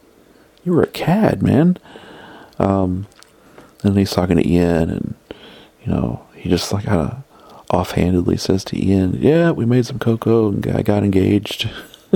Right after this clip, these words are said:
It's, you know, "It's my fiance." And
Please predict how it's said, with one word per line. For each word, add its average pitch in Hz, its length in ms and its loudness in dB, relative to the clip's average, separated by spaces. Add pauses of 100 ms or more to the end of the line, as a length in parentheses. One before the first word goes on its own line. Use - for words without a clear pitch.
(140)
It's, - 520 -6 (280)
you 196 100 0
know, - 180 -12 (340)
"It's - 160 -18
my 143 100 4
fiance." - 840 0
And - 180 -6